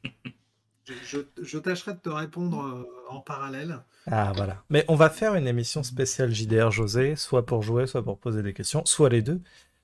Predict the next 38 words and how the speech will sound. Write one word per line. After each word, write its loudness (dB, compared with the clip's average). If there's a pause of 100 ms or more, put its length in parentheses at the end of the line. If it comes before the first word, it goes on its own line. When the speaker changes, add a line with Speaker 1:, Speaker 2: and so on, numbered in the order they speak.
(280)
Speaker 2:
Pourquoi -4
pas ? -4 (520)
Speaker 1:
Mais -8
non, -2
mais -2
en, -10
euh, -10 (200)
réellement, -4
euh, -12 (520)
avec -16
plaisir, -10
hein, -12
si, -14 (120)
si, -16
euh, -18 (200)
si, -18
euh, -18 (200)
l'occasion. -16
Enfin, -16 (120)
voilà, -18
moi, -18
faut -12
juste -14
que -10
je -12
trouve -12
un -12
moment -8
et, -12 (160)
euh, -20
forcément, -16 (1300)
pendant -2
les 0
vacances -6
scolaires, -2
c'est -10
plus -8
simple, -10